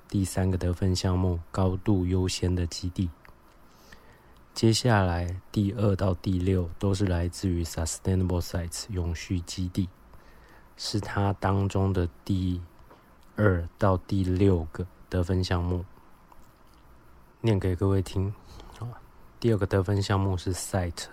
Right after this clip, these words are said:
Development，Protect or Restore Habitat，基地发展的生物栖息地。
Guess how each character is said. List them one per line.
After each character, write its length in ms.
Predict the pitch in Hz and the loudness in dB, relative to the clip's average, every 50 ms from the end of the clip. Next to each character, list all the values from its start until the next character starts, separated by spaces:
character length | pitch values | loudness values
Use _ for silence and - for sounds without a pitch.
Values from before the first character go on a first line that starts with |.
| - - - | -20 -18 -8
Development，Protect 2500 | - 92 87 104 98 101 101 - - - 101 92 92 85 80 - - - - - - - - - - - - - - - - - - - 107 95 98 98 - - 98 95 92 87 - - - - - - | -6 0 2 2 4 2 2 0 0 -2 0 0 -2 -2 -4 -8 -10 -12 -12 -14 -20 -20 -20 -20 -18 -16 -16 -18 -18 -20 -10 -6 0 2 4 4 4 2 0 0 0 0 0 -2 -6 -8 -10 -10 -8 -6
or 240 | 120 107 104 98 95 | -2 0 0 2 2
Restore 640 | 95 95 95 92 - - - - 101 95 92 87 - - | 2 2 0 0 -2 -4 -2 0 0 0 0 -2 -4 -4
Habitat， 640 | 95 90 - 95 - - 98 92 90 - - - - - - - - - - - - - - - - - - - - - - - - - - - | -4 -2 -2 -4 -4 -4 -6 -6 -6 -10 -14 -16 -16 -20 -20 -20 -20 -20 -20 -20 -20 -20 -20 -20 -20 -20 -20 -20 -20 -20 -20 -20 -20 -20 -20 -12
基 180 | - - - 110 | -6 -2 -2 0
地 180 | 107 - 117 98 | 4 4 4 4
发 280 | - - 104 98 101 | 4 4 4 4 4
展 240 | 101 - 104 90 87 - - - - | 4 2 -2 -4 -4 -8 -16 -10 -6
的 300 | - 95 92 90 104 110 - - - - | -4 -4 -4 -4 -8 -12 -16 -20 -20 -14
生 380 | - - - - 101 101 104 | -10 -6 0 0 2 2 4
物 200 | 101 98 95 87 90 | 2 2 0 -2 -4
栖 280 | - - - - 104 95 | -6 -8 -4 -2 -2 -2
息 200 | - - - 85 | -2 -4 -6 -8
地。 220 | 80 - 101 90 | -2 -2 -2 -2